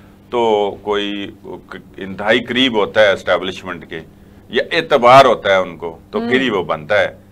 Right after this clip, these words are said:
Speaker 1: वरना तो नहीं बनता। यहाँ पर तो ये है, तो भाई वो ताकतवर आदमी है, वो करवा सकते हैं, स-, सियालकोट की बेहतरी के लिए जो कर सकते हैं उन्हें करना चाहिए।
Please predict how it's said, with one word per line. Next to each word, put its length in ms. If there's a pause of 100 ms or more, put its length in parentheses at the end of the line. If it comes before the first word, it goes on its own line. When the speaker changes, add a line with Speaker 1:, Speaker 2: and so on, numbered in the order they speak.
(120)
Speaker 1:
वरना 260
तो 120
नहीं 200
बनता। 320
यहाँ 240
पर 140
तो 160
ये 200
है, 140 (640)
तो 200
भाई 240
वो 100
ताकतवर 520
आदमी 360
है, 160 (640)
वो 360
करवा 340
सकते 360
हैं, 220 (480)
स-, 360
सियालकोट 520
की 360
बेहतरी 640
के 120
लिए 140
जो 160
कर 180
सकते 320
हैं 60
उन्हें 160
करना 240
चाहिए। 340